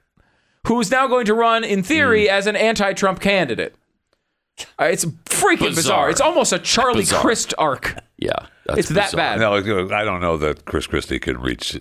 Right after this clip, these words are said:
Speaker 3: the, the arc of Charlie Crist, but
Speaker 1: That's close.
Speaker 2: It's close.
Speaker 1: It's close. So zero percent for Chris Christie. No surprise there, right? He has no. He, I think
Speaker 2: Mm-hmm.
Speaker 1: he will run, but he has no chance
Speaker 2: No
Speaker 1: of winning.
Speaker 2: support.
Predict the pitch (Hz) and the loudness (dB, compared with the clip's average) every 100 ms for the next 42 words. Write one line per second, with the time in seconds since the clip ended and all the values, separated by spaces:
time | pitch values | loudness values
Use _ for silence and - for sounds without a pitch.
0 | _ 64 60 57 50 - _ _ _ _ | _ -8 -6 -6 -10 -20 _ _ _ _
1 | 71 - 78 65 57 69 58 - - - | -8 -4 -2 -2 -2 -8 -8 -16 -14 -8
2 | 64 65 64 - 60 - - 64 - 113 | -6 -6 -6 -4 -6 -6 -6 -6 -6 -10
3 | - 123 - - 151 98 - - - - | -6 -4 -4 -2 0 0 -2 -4 -6 0
4 | 180 143 139 87 90 - - - - 175 | 0 2 0 -2 -6 -12 -20 -20 -4 0
5 | 160 135 180 170 127 127 120 113 104 113 | 2 2 2 2 2 0 0 0 0 -2
6 | - 113 - 113 - 110 117 135 127 - | -2 -4 -2 -2 0 -2 0 0 0 -2
7 | 107 104 90 - 82 73 104 95 120 113 | -2 -2 -2 -2 -4 0 -2 0 -2 0
8 | 135 120 - 170 190 190 208 165 139 127 | 0 -2 -2 -2 -2 -2 -2 -2 -2 -2
9 | 113 104 104 107 92 101 87 92 147 120 | 0 -2 -2 -6 -4 -6 -2 -2 -2 -4
10 | - - - 50 | -6 -8 -12 -14